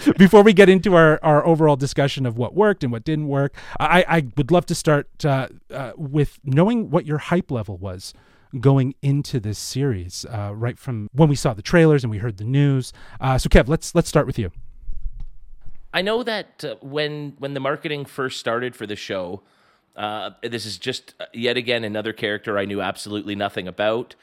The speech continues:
Speaker 2: Um, so I didn't know what to expect there, but I could tell really quickly. I think our first look was on the Disney Plus Day,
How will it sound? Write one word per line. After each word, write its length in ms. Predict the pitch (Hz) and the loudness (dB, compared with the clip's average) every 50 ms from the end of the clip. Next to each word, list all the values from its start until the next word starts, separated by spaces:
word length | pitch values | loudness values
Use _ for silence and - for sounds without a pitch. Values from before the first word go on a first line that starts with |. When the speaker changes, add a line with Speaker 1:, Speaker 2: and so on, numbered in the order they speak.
| _ _ _ _ _ _ _ | _ _ _ _ _ _ _
Speaker 2:
Um, 420 | - 104 104 101 101 101 98 101 95 | -6 -4 -2 -2 -2 -4 -6 -8 -12
so 160 | - - 123 | -12 -8 -6
I 60 | 120 107 | -6 -6
didn't 260 | - 135 143 165 147 | -4 -6 -8 -6 -6
know 140 | 165 160 143 | -6 -6 -4
what 200 | 127 127 123 - | -4 -6 -6 -8
to 100 | - 113 | -12 -14
expect 480 | 107 - - - - 117 110 - - 95 | -14 -14 -12 -6 -6 -6 -6 -6 -8 -6
there, 220 | 113 113 110 101 | -4 -4 -4 -4
but 120 | 92 104 | -6 -8
I 60 | 101 98 | -10 -10
could 180 | - 104 - | -12 -16 -16
tell 500 | - - 151 135 143 143 147 156 147 _ _ _ _ _ _ - | -10 -6 -2 -2 -2 -2 -2 -4 -8 _ _ _ _ _ _ -8
really 220 | 117 131 139 127 123 | -4 -4 -4 -4 -4
quickly. 360 | - - 127 117 - 113 104 | -6 -6 -8 -6 -6 -8 -8
I 40 | 104 | -8
think 200 | - 143 131 151 | -8 -8 -6 -8
our 80 | 131 | -8
first 320 | - - 127 120 113 - - | -6 -6 -8 -6 -6 -6 -8
look 180 | 113 107 - 110 | -8 -8 -8 -10
was 120 | 104 - | -8 -6
on 220 | 110 107 104 104 | -6 -6 -6 -6
the 80 | 101 101 | -8 -10
Disney 340 | 92 92 117 107 - 107 104 | -8 -8 -8 -8 -8 -8 -10
Plus 360 | - - - 117 110 - - | -8 -4 -4 -4 -4 -4 -8
Day, 300 | - 101 87 80 - | -8 -8 -8 -8 -12